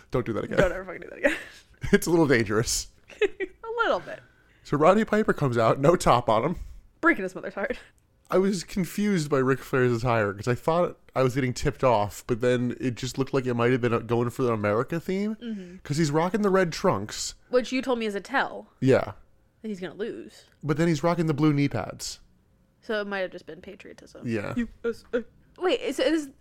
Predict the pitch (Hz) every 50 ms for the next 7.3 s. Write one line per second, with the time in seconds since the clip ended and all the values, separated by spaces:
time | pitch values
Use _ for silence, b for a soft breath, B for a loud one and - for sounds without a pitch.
0 | - 220 220 240 208 175 143 101 202 214 - - - 240 - - - 294 311 -
1 | 359 339 311 - 254 226 214 - - 190 185 190 190 180 180 160 147 117 - -
2 | - - - 214 214 226 - - 220 220 196 185 180 175 - 190 170 - 104 -
3 | - 214 - 277 277 - 392 440 466 453 - 381 381 370 339 - 359 370 349 294
4 | 269 277 285 285 240 175 143 202 - 240 226 233 - 240 240 - 277 233 277 311
5 | 320 302 254 233 220 214 220 220 214 208 208 180 165 - - 185 156 - - -
6 | - - - - - - - - _ _ _ b b b b b b b b b
7 | b 226 180 151 147